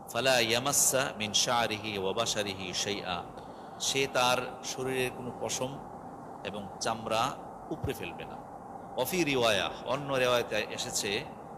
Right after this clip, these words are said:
যে, "ফালা ইয়াখুদান্না শা'রান", সে যেন চুল না কাটে, "ওয়ালা ইউকলিমান্না যুফরান", সে যেন নখ না কাটে।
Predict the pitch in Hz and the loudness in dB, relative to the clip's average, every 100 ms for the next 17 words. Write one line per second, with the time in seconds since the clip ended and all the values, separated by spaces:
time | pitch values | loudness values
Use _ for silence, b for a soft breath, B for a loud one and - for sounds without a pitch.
0 | - - - - - 110 120 170 - - | -14 -14 -14 -14 -6 2 2 0 -8 -12
1 | - - 120 123 123 120 107 131 - - | -12 -4 0 4 6 6 4 4 2 -2
2 | 135 131 131 123 120 113 - 135 131 127 | -2 2 0 0 -2 0 2 2 2 2
3 | 135 143 - - 110 117 107 - 131 117 | 0 -4 -6 -4 -4 -6 -8 -10 -10 -4
4 | 113 110 101 110 113 - - - - - | -2 -2 -4 -6 -8 -8 -12 -14 -14 -14
5 | - - - 123 135 139 131 107 - 123 | -12 -14 -4 0 4 6 6 4 0 -4
6 | 170 - 135 123 120 135 127 123 113 104 | -2 -2 0 0 2 0 0 0 0 0
7 | 147 - 127 127 143 156 - - - - | -2 -2 0 0 0 -10 -12 -14 -14 -10
8 | - 117 123 120 113 139 - 123 - 95 | -6 -6 -4 -4 -4 -4 -2 -2 -2 -8